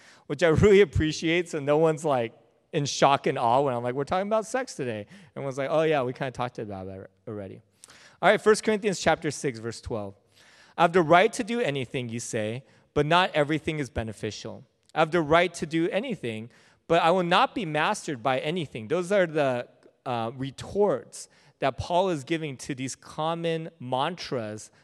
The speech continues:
of the Corinth people infiltrating the Corinth church. Again, you say, "Food is for the stomach and stomach is for food, but God will destroy them both." Again, a common mantra.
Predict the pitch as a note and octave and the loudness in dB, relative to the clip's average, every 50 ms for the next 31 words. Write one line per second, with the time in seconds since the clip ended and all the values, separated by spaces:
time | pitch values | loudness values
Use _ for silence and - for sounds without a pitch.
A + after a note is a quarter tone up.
0 | _ _ - C3+ A#2+ B2 B2+ A2 - - C#3+ C3+ C3 C3+ C3+ B2 - _ - - | _ _ -8 -6 -6 -6 -8 -10 -8 -6 -4 -4 -4 -4 -6 -8 -10 _ -14 -12
1 | - D3 - - C3 A#2 G#2+ G#2+ G#2+ - _ _ _ _ _ _ - D#3+ D#3+ D#3 | -10 -10 -8 -6 -6 -6 -6 -6 -10 -14 _ _ _ _ _ _ -6 -6 -6 -6
2 | - D#3+ C#3+ - - - - - C#3+ C3+ B2 B2+ A#2+ A#2 A2+ A#2+ A2 - - - | -6 -10 -10 -10 -12 -8 -4 -2 -2 -2 -2 -4 -6 -8 -8 -10 -10 -10 -8 -8
3 | A2+ A2 A2 A2 - - A2+ G#2+ - _ - - _ _ _ _ _ _ _ _ | -8 -8 -8 -12 -14 -16 -16 -16 -16 _ -20 -20 _ _ _ _ _ _ _ _
4 | - C#3+ C#3+ D3 A3+ A#3+ F#3+ C#3 B2 B2+ _ _ _ _ _ _ - E3 F3 E3+ | -8 -6 -2 2 2 2 0 0 -6 -12 _ _ _ _ _ _ -4 -2 -2 0
5 | - G#3 F#3 F3+ F3 F3 F#3+ F3 - - - - G3 G#3 G#3 G#3+ - - G3 E3+ | 2 4 4 4 4 2 0 -4 -10 -8 -2 0 0 2 2 0 0 0 0 0
6 | D#3+ - - - D3 C3 B2 C3 C#3+ E3 G3 F3 F#3 E3+ D3+ - - B2 A#2+ B2+ | 0 -2 -4 0 0 0 0 0 -2 -2 -2 -2 -4 -8 -6 -4 -4 -4 -4 -4
7 | B2 - C#3+ - - - D#3 D3+ - - A#3 B3 G3+ C#3+ B2 A2 C3+ C3 A2+ D3 | -6 -6 -8 -8 -4 -4 -4 -4 -4 -6 -4 -2 -2 -2 -4 -4 -6 -4 0 2
8 | D3 D#3 F#3 G3 F#3 F3+ E3 C#3+ D3 - - - C3 A#2+ A#2+ A#2+ B2 B2 B2+ A#2+ | 2 4 2 2 0 -2 -4 -4 -6 -8 -8 -6 -4 -4 -2 -4 -4 -6 -8 -4
9 | C#3+ E3 D#3+ A#2 G#2+ - _ - - C3+ B2+ E3 D#3+ C3+ A#2 G#2+ - - C#3+ C#3 | -4 -4 -4 -4 -8 -12 _ -16 -14 -8 -4 -4 -4 -4 -6 -8 -8 -6 -6 -6
10 | C#3 C3 A#2+ A#2 A#2+ C3+ C#3+ - - A#2 G#2 G2+ B2 | -8 -10 -10 -10 -10 -10 -12 -14 -14 -14 -14 -14 -16